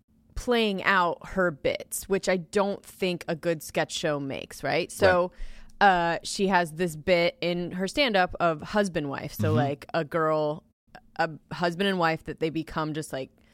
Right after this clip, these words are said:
Speaker 1: way too comfortable with each other. Like, she's watching sports and, like, wearing the jerseys and farting, fucking
Speaker 2: Yeah.
Speaker 1: chest bumping, and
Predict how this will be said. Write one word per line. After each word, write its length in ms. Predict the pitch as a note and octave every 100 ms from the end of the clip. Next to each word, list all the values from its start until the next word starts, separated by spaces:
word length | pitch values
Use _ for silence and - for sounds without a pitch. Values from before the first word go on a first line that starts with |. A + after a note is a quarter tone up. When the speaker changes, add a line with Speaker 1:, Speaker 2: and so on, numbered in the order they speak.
| _ _ _
Speaker 1:
way 300 | D#3+ F3 F3+
too 560 | E3 - F#3 E3+ E3 D#3+
comfortable 560 | - F3 D#3+ E3 F#3+ F#3
with 160 | F#3
each 180 | F#3 -
other. 360 | F#3 F3 F3 E3+
Like, 180 | C#3
she's 300 | D3 - D#3+
watching 360 | D#3+ C#3+ - D#3+
sports 640 | - - F#3+ F3 E3+ D#3+
and, 80 | A2+
like, 180 | A2+ C#3+
wearing 300 | F3 D#3 E3
the 60 |
jerseys 720 | D#3+ F3+ F3+ F3 F3 F3 E3+ D3+
and 100 | B2
farting, 680 | - F#3 F3 F3 F3 F3 E3
fucking 380 | - D3+ D#3+ D#3+
Speaker 2:
Yeah. 260 | A2 G2+ E2
Speaker 1:
chest 360 | G3+ F#3 -
bumping, 560 | G3+ F#3+ F#3 G3+ G3+ G3
and 160 | F3+